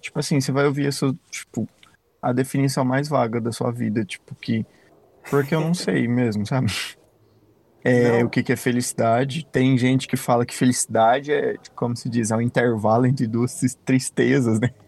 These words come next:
Speaker 1: <laughs> Tipo, sei lá,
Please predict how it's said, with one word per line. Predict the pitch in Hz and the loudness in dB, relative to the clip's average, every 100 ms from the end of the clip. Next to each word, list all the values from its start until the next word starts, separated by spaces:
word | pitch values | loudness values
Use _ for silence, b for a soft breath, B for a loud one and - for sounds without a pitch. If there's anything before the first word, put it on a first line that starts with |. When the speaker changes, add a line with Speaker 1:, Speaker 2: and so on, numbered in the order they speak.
| _ - - | _ -10 -6
Speaker 1:
<laughs> | - - - - - - - 135 | -6 -8 -8 -8 -10 -12 -4 -4
Tipo, | - - 123 113 107 - | -4 0 2 2 -2 -6
sei | - 117 | -2 0
lá, | 110 104 | 2 0